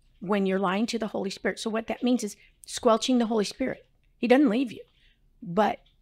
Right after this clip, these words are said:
what, what, it was interesting what Peter said. "How did you let Satan enter you?" So then you have to question. 'Cause the Holy Spirit doesn't come in and out.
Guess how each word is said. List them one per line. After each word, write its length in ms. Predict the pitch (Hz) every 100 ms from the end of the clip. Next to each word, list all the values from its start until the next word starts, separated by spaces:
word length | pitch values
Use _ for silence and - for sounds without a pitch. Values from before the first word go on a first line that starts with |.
| _ _ _
what, 180 | 208 - -
what, 200 | - -
it 60 |
was 140 | 233 -
interesting 460 | 247 254 339 330
what 140 | 240 214
Peter 240 | 220 202
said. 300 | 233 254 254 - _ _ _ _ _
"How 300 | - 202 240
did 180 | 302 233
you 140 | 196
let 240 | 190 240 -
Satan 440 | - 196 - 165 -
enter 380 | 170 226 - 160
you?" 220 | - - _ _ _ _ _ _ _ _ _ _ _ _ _ _ _ _ _ _ _ _ _ _ _ _ _
So 160 | -
then 160 | 190 226
you 60 | 214
have 100 | 202
to 60 |
question. 460 | - 196 - - - _ _ _ _ _ _ _ _ _ _ _ _ _ _ _ _ _ _ -
'Cause 120 | 202
the 80 | 202
Holy 160 | 240 285
Spirit 300 | - 302 226
doesn't 220 | 233 220
come 160 | 233 220
in 80 |
and 120 | 196 180
out. 180 | 185